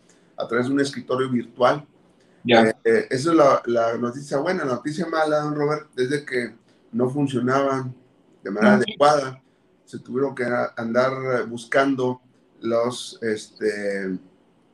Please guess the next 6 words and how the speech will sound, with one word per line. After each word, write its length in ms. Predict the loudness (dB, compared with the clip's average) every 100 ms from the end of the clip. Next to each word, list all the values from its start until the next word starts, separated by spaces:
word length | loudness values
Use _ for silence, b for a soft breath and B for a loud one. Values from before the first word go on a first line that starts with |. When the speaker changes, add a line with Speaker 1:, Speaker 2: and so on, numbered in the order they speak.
| _ _ _ -12 -8
Speaker 1:
eh, 540 | -4 -2 -2 -2 -4 -8 _ _ _ -6
eh, 360 | -4 -2 -2
la 160 | 0 0
plataforma 720 | 0 0 0 4 4 4 0
para 160 | 0 -2
hacerlo. 560 | 2 2 2 -2 -8